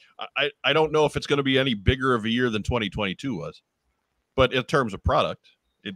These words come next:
looks like it's gonna be a really fun year. But, uh, again, it just, it's gonna be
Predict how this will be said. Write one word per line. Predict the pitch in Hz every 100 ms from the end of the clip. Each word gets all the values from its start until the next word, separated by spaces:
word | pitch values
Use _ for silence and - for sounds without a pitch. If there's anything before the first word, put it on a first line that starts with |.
| -
looks | 95 104 -
like | 82 85
it's | 90
gonna | - 90
be | 82 92
a | 92 _ _ _ -
really | 139 95
fun | - 82
year. | 73 73 - _ _ _ _ _ _ _ _ _ _ -
But, | 87 -
uh, | 98 90 85 82
again, | 104 135 98
it | 95
just, | - 101 -
it's | 101 -
gonna | - 110
be | 95 107 104 104 90